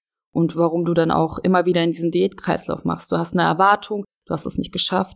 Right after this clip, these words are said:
warum auch immer. Und dann kommst du wieder durch diese Angst dann wieder in diesen Kreislauf,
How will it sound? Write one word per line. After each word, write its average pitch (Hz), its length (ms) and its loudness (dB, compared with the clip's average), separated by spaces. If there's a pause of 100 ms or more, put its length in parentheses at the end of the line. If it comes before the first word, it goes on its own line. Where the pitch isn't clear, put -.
warum 160 460 0
auch - 140 -4
immer. 196 560 2
Und 160 240 0
dann 170 500 0
kommst 180 320 0
du 180 120 0
wieder 170 200 2
durch 170 160 -2
diese 170 300 -2
Angst 180 320 0
dann 170 160 0
wieder 185 240 2
in 180 80 2
diesen 170 220 -2
Kreislauf, 175 680 0